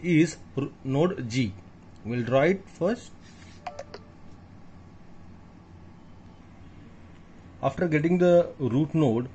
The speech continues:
we'll take the next element from the pre-order sequence itself. So the element is F, and then we'll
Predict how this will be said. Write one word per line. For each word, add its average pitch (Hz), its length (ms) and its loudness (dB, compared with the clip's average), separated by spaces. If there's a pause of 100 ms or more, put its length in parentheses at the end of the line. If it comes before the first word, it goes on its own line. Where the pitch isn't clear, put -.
(680)
we'll 165 180 4
take 175 280 2 (360)
the 135 140 2
next 175 320 6
element 175 420 2
from 151 220 2
the 165 80 0
pre-order 147 580 4
sequence 139 420 -2
itself. 143 500 -2
So 113 180 -2
the 120 300 -2
element 143 340 2
is 160 240 0
F, 117 260 0 (380)
and 135 180 2
then 165 160 4
we'll 170 300 6